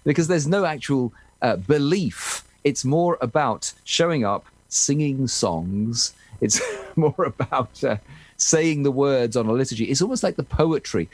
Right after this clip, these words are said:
And people go into a building and they say, "I feel something in this building." And those of us who are not Anglican say, "You probably feel cold." It's just, it's completely irrelevant to what Christianity is. And so the great num-, I, I think probably the majority of people who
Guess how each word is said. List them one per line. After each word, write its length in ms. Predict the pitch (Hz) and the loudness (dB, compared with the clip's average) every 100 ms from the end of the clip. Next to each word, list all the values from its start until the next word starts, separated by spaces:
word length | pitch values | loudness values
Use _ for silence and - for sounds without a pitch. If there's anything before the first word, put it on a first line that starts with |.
| - | -4
And 140 | 135 131 | 0 2
people 280 | 190 196 - - | 2 0 -4 -2
go 140 | 165 170 | 0 2
into 220 | 185 185 | 0 -2
a 40 | |
building 380 | 151 160 151 135 | 0 0 0 -2
and 100 | 127 | 0
they 100 | 143 | 0
say, 280 | - 143 139 - - | 0 -2 -2 -8 -2
"I 100 | 143 | -2
feel 640 | 139 - - 160 151 123 98 | -2 -8 -2 0 2 0 -2
something 540 | - 87 73 85 69 | -2 -4 -4 -4 -2
in 140 | 71 | 0
this 160 | 87 87 | 0 -2
building." 420 | - 90 82 - - - - | -2 -2 -2 -8 -12 -18 -4
And 140 | 143 147 | 0 2
those 200 | 220 208 | 0 2
of 60 | |
us 100 | 170 - | 0 0
who 60 | |
are 60 | 135 | 0
not 240 | 135 147 | 0 -2
Anglican 500 | 107 98 76 80 95 | -2 -4 -4 -2 -2
say, 340 | 110 131 127 123 - | 0 0 0 -4 -4
"You 100 | 175 | -2
probably 280 | 214 262 214 | 0 0 -2
feel 320 | - 160 156 | 0 -2 -2
cold." 760 | - - 151 107 - 62 - - - - - - | -6 -2 -2 -2 -4 -8 -12 -20 -20 -20 -6 0
It's 180 | 165 | 0
just, 300 | - 214 - - 143 - | 2 -2 -2 -12 -6 -4
it's 160 | 160 - - | -4 -4 -2
completely 560 | 175 160 202 226 175 | 0 0 -2 0 2
irrelevant 720 | 175 156 160 120 76 69 - - _ - | 2 2 0 -2 -4 -8 -10 -12 _ -2
to 120 | 123 | 0
what 220 | 127 - | 2 -2
Christianity 800 | - 139 - 117 120 113 104 - | -2 -2 0 -2 0 -2 -4 -4
is. 380 | 131 120 67 - - _ | -2 -2 -4 -12 -16 _
And 120 | 113 113 | -2 0
so 280 | 127 117 110 | 0 0 0
the 160 | 123 | -2
great 460 | 123 123 185 190 - | -2 0 0 0 -2
num-, 320 | 117 143 143 | 0 0 0
I, 160 | 127 139 | -2 -2
I 240 | - 190 185 | 0 -2 -2
think 320 | - 185 127 | -2 -2 0
probably 200 | 139 123 | 0 2
the 80 | 117 | 2
majority 840 | 113 92 113 143 139 120 92 85 | 0 2 0 2 0 -2 -4 -2
of 180 | 98 92 | -4 -2
people 220 | 131 123 | -2 0
who 100 | 107 | -2